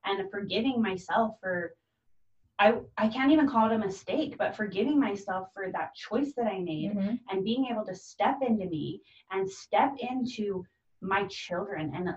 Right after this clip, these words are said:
Speaker 1: loving my children, and not only just loving them for, like, who, what they get from me, but from their, their fathers too. It's, it's the most beautiful thing that I've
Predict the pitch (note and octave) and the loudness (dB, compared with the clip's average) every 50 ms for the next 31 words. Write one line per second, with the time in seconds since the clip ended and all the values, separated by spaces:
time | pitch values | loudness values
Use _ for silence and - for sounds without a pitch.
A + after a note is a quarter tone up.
0 | F3 F3 E3 E3 F#3 F#3+ A3 A#3+ A#3+ A3 G3+ E3 D#3 - F3+ F#3 F#3 E3+ D3+ C#3+ | -8 -6 -4 -2 -2 -2 -2 -2 -2 -2 -2 -4 -6 -8 -8 -6 -6 -6 -6 -6
1 | D#3+ F3 F3+ F3+ F3+ G#3+ A3 C4 C#4 C#4 C4 A3 A3+ A3 - - E3 E3 D#3+ E3 | -6 -4 -4 -2 -2 -2 0 2 4 4 4 2 0 -4 -4 -6 -4 -2 -2 -2
2 | F#3 G3+ G3 F#3 F3+ F3+ F3 - E3+ D#3 D3+ - _ - D#3+ D#3 - - _ F#3 | -2 -4 -4 -4 -4 -4 -4 -6 -8 -8 -8 -10 _ -10 -10 -10 -10 -10 _ -6
3 | F#3 F#3 - - D#3+ E3 F#3 F#3 F#3 F#3+ F#3+ F3+ - E3 - - - F#3 E3+ D#3 | -4 -4 -6 -6 -4 -2 0 0 0 -2 -6 -4 -4 -6 -8 -8 -8 -6 -4 -4
4 | D3 E3+ - - - - _ - G#3 G3+ G3+ G3 F#3 F3 - - _ _ _ _ | -4 -4 -4 -6 -6 -8 _ -8 -6 -6 -4 -4 -4 -6 -8 -12 _ _ _ _
5 | _ - _ _ _ _ _ - F#3 E3+ - - - D#3 - B3 A#3 F3 E3 - | _ -20 _ _ _ _ _ -6 -6 -6 -4 -4 0 2 2 4 4 2 0 -2
6 | - - - - A#3 A#3 G#3 - F#3 - - - _ _ _ _ _ _ _ _ | -6 -10 -6 -4 -4 -2 -2 -4 -4 -8 -10 -14 _ _ _ _ _ _ _ _
7 | _ _ - A#3 A#3 A#3 - C4 C4 C4 C4 B3+ - - F3+ F#3+ G#3+ A#3 B3+ C#4+ | _ _ 4 4 4 4 2 0 2 2 2 2 0 -4 -4 0 2 2 2 2
8 | C#4 - C4+ B3 - - G#3 G3 G3 F#3 F3+ F3 E3+ - F3 F3 F3 - | 2 0 0 -2 -2 -2 -2 -2 -2 -2 -2 -2 -4 -2 -2 -4 -4 -4